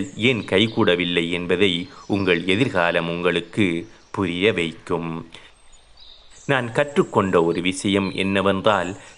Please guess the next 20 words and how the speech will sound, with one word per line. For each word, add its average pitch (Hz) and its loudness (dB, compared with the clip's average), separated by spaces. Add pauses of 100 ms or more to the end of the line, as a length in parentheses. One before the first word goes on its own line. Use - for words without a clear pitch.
தரமில்லாத 98 2
உறவில் 87 0
இருப்பதை 95 0
விட 95 2 (540)
தனிமையில் 90 0
இருப்பது 95 0 (360)
நல்லது. 85 -2 (1600)
அவர்கள் 113 2
உங்களை 110 2 (360)
அவர்களுக்கான 107 2 (120)
ஒரு 90 2
விருப்பப் 107 2
பொருளாக 90 2
மட்டுமே 92 0
பார்த்தால், 90 2 (360)
அவர்கள் 98 2
உங்கள் 92 2
வாழ்க்கையில் 92 0
முன்னுரிமை 92 0
பெற 92 2